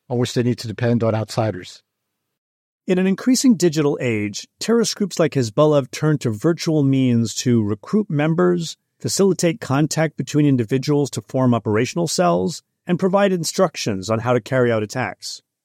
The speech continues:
Speaker 2: Operations that rely on in-person recruitment and training are time-consuming, costly,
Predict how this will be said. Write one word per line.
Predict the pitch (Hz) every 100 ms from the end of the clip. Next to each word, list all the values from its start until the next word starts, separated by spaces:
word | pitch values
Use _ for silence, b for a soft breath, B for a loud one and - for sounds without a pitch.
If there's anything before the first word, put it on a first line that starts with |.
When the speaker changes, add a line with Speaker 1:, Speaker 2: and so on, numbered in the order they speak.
| _ _ _ _ _ _ -
Speaker 2:
Operations | 151 165 190 226 277 185
that | 190
rely | 147 143 143 139
on | 143 135 -
in-person | 202 240 - 156 - 120
recruitment | 104 98 - 127 110 107
and | 110
training | 101 - 117 127
are | 156
time-consuming, | - 208 202 - 120 - 101 87 87 _ _ -
costly, | 190 190 - 120 98